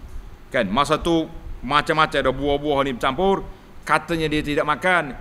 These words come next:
dia tunggu makan yang ayah bawa, ayah dia bawa mari daripada Nawar, bawa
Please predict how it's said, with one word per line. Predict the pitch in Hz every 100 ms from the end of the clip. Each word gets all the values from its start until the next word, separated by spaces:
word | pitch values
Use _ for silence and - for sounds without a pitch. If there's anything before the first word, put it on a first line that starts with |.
| - - -
dia | 131 147
tunggu | 147 151 139
makan | 135 131 147 143
yang | 127 -
ayah | 143 147
bawa, | 117 147 151 -
ayah | 135 160 139
dia | 139
bawa | 127 127
mari | 131 147
daripada | 131 131 135 123
Nawar, | 143 160 180 185 - - -
bawa | 131